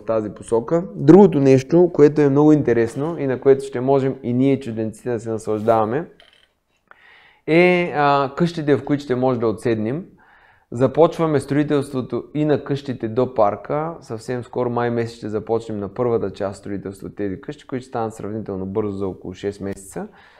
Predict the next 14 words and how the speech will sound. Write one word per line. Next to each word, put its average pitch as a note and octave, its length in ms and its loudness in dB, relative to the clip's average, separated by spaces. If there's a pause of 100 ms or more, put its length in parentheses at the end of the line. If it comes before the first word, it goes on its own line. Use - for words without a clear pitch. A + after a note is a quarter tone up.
(220)
Но, F3+ 380 2 (360)
а, C#3 240 0
с C3+ 260 -6
един D#3+ 280 0
мой D#3+ 220 2
приятел, D3 580 0 (760)
а, A2+ 300 0 (400)
какъв D3+ 320 -2
е D#3+ 100 0
планираният C#3 580 2
капацитет A#2+ 520 0
на A#2+ 200 -2
парка B2 360 2
в G#2+ 180 -4